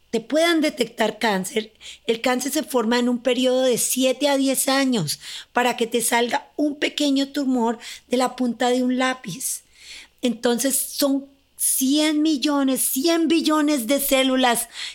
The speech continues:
cancerígenas que forman un cáncer chiquitico. ¿Y qué dispara este cáncer, María? El estrés, el no tener buenas relaciones con nuestra pareja,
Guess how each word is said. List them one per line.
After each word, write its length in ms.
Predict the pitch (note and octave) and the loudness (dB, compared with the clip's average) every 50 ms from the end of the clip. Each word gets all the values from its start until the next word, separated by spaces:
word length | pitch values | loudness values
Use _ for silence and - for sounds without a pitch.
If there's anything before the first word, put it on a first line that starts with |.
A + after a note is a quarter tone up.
| - | -6
cancerígenas 800 | - B3+ B3+ A#3+ A#3+ - B3+ A#3 - B3 A#3 A3+ B3+ B3 B3 A#3+ - | -2 -2 -2 0 0 0 0 0 0 0 0 0 0 0 0 -2 0
que 140 | - C4 | -2 -4
forman 600 | B3+ - - - D4+ D#4 D#4 B3+ B3+ A#3+ A#3+ B3 B3+ - - - - - - _ _ | -4 -4 -2 -2 0 0 0 0 0 0 0 -2 -4 -10 -18 -20 -20 -20 -20 _ _
un 140 | - C4+ C4+ | -2 -2 0
cáncer 380 | - C#4 C4 B3+ B3 C4+ B3 - | 0 0 0 0 0 -2 -2 -2
chiquitico. 640 | - C4+ B3+ - A#3 - - D4 - - G#3+ E3+ - - - - - - - - - _ _ | -4 -6 -6 -8 -8 -4 -4 -4 -2 -2 -6 -6 -6 -12 -18 -16 -16 -16 -16 -18 -20 _ _
¿Y 180 | B3+ A3 A3+ - | -4 -4 -4 -4
qué 280 | - - C4+ B3+ C4+ C#4 | -4 0 2 2 2 2
dispara 640 | C#4+ D4+ D4+ - - - - A#3 A3 G#3+ A3 A3 A3 | 2 0 0 0 -2 0 0 2 2 2 2 2 0
este 280 | A3 - - B3 A#3 | 0 0 -2 -4 -2
cáncer, 440 | - C4+ C4+ D4 C#4+ - - B3+ G3+ | -2 -2 -2 -2 -2 -2 -2 0 0
María? 380 | G3+ G3+ F#3+ E3+ F3 F3 E3+ - - - - - - - _ - | 0 0 -2 0 -2 -2 -4 -4 -8 -14 -16 -18 -18 -20 _ -4
El 160 | G3+ F#3 F#3 | -2 -2 0
estrés, 840 | E3+ D#3+ - - - G3 F3 F3+ F3+ F#3+ A#3 - - - - - - _ _ _ _ _ - - - - - _ _ _ | 0 -2 -2 -4 -2 -2 0 0 0 0 -2 -2 -6 -6 -8 -10 -14 _ _ _ _ _ -20 -20 -20 -20 -20 _ _ _
el 240 | A#3 A3+ A3 G3 F#3 | 0 2 2 0 0
no 180 | G#3 G3 F#3+ | 0 -2 -2
tener 320 | F#3+ - A3 G#3 G#3 G3+ G3+ | -2 -2 -2 0 0 0 -2
buenas 480 | F#3 F#3 G3 G#3+ G#3+ G3+ A3 G#3+ G#3 | -2 0 0 0 0 0 0 -2 -2
relaciones 960 | G#3+ G3+ G3 F#3+ E3+ D#3 - - - - - G3 G3 G3 G3+ G#3+ A3+ A3 - | -2 -2 0 0 0 0 0 -2 -2 -2 -2 -2 -2 -2 -2 -4 -4 -6 -6
con 260 | - B3 A#3 G#3 G#3 | -4 -2 -2 0 0
nuestra 340 | G3 F#3 - - - F3 - | 0 -2 -4 -4 -8 -8 -6
pareja, 680 | - D3 - F3 G#3 G3+ G3 F#3 F#3 A3 A#3+ A#3+ B3 | -6 -6 -6 -4 -4 -4 -4 -4 -4 -4 -4 -4 -6